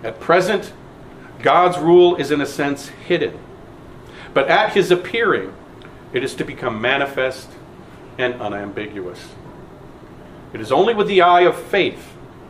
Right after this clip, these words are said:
that we believe this good news of Christ's present reign. The day of the Lord, the judgment, has, in a very real sense, begun.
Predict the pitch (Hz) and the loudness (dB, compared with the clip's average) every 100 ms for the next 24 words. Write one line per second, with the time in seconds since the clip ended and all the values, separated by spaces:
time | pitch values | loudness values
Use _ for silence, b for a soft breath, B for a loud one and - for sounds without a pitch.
0 | - - - - - 110 151 180 185 175 | -20 -20 -20 -20 -10 -4 -2 2 2 2
1 | 214 156 120 156 175 - 120 160 180 151 | 0 -2 0 0 0 -8 0 2 2 2
2 | 180 214 123 95 - 156 120 - 165 156 | 2 2 -2 -4 -8 -4 -4 -2 0 2
3 | 156 - - - - 139 151 139 139 123 | 2 -4 -18 -18 -4 -2 -2 -6 -8 -6
4 | 143 139 107 87 - - - - - - | -4 -2 -6 -10 -18 -20 -20 -20 -20 -20
5 | - - - - - B B B 143 165 | -20 -20 -20 -20 -20 B B B -2 2
6 | 180 214 - 165 151 165 190 196 185 - | 4 4 4 2 6 6 6 4 0 -10
7 | - - 117 110 165 - 190 190 190 - | -14 -6 -6 2 2 2 -2 -4 -6 -18
8 | - - - - 202 190 143 - - 147 | -20 -20 -12 0 2 4 2 -2 -2 -2
9 | 131 139 170 190 156 143 160 151 - - | 0 2 2 2 -2 -4 -2 -2 -4 -10
10 | 107 87 - - - - - - - - | -10 -14 -20 -20 -20 -20 -20 -20 -20 -20
11 | - - - 120 117 104 - | -20 -18 -14 -6 -4 -6 -8